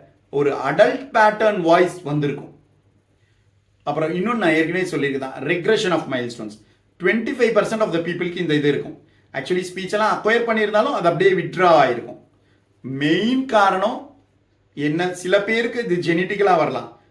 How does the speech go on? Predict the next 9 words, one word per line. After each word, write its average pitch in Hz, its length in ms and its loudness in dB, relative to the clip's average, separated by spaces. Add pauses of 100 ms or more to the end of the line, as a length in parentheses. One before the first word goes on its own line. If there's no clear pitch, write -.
(140)
but 156 120 4
சில 208 380 -4
பேருக்கு 233 360 -2
இந்த 180 180 -2
lack 170 400 -2
of 254 220 -4
environmental 208 720 0 (100)
stimulation, 180 480 0 (500)
it 160 120 -4